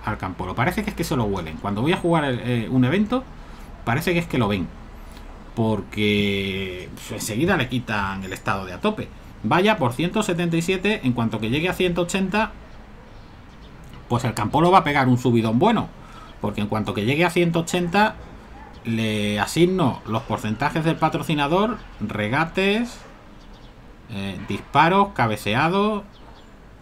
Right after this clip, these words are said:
Y por aquí que había más. Disparos y velocidad. Todo eso se lo voy a asignar a, al Campolo. Así que, pero claro, tengo que llegar a ciento ochenta. Aparte de los tres días que quedan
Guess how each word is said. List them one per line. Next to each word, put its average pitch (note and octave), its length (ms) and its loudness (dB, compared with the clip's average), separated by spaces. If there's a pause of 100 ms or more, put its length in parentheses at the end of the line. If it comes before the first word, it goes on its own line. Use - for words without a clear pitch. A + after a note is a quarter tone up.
(260)
Y G#2 140 -4
por G#2 180 -4
aquí B2+ 220 -2
que E3 80 0
había C3+ 320 2
más. F#3 720 2 (380)
Disparos C3 500 0
y C#3 60 4
velocidad. B2 720 2
Todo E3 200 2
eso G3 140 -2
se G3 100 0
lo D#3 80 4
voy C#3 120 2
a B2+ 40 4
asignar A2+ 420 2
a, F2+ 680 -2 (1000)
al G#2+ 160 -2
Campolo. G#2 480 2 (140)
Así G#2+ 280 -4
que, F#2 1040 -6
pero G2+ 160 -6
claro, D3+ 220 0
tengo C#3+ 180 0
que D#3 100 0
llegar D#3 220 0
a C#3 60 -2
ciento B2 240 -2
ochenta. C3 360 -4
Aparte D3+ 500 0
de B2+ 140 -2
los F#2 140 -10
tres C3 240 -4
días D#3 220 0
que C3 140 -4
quedan F3+ 400 -2